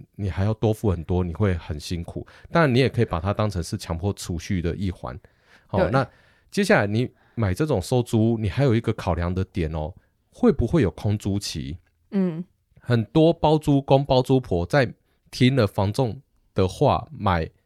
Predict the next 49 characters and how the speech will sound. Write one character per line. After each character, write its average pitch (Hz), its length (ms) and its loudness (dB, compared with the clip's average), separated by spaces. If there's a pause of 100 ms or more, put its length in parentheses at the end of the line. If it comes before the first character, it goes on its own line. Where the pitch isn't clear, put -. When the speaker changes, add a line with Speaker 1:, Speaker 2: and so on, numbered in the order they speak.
(160)
Speaker 1:
哦， 95 200 -2
这 - 120 -8
种 92 200 0
收 120 260 2
租 113 240 2
屋 117 80 4
的 101 140 4
产 95 260 -4
品 101 140 0
的 78 100 -2
时 87 200 -4
候， 87 220 0
他 185 100 2
们 165 140 6
没 110 200 4 (120)
评 101 220 0
估 113 200 2
到 85 340 0
空 110 300 -2
租 101 220 -2
期 - 240 -8
这 90 140 -4
件 82 180 -8
事。 202 140 -2
Speaker 2:
嗯。 190 100 0
Speaker 1:
房 147 300 -2
仲 180 200 4
都 175 100 4
会 170 120 4
跟 160 140 0
他 156 140 0
讲， 82 220 -4 (320)
你 120 100 2
一 208 240 4
年 123 300 4
下 147 220 0
来 98 140 2
你 104 120 -2
可 165 120 0
以 151 40 2
收 151 260 2
租 127 220 0
金 120 220 0
多 107 160 2
少？ - 240 -6 (100)
我 - 140 -16
告 127 160 0
诉 113 160 0
你， 82 140 -2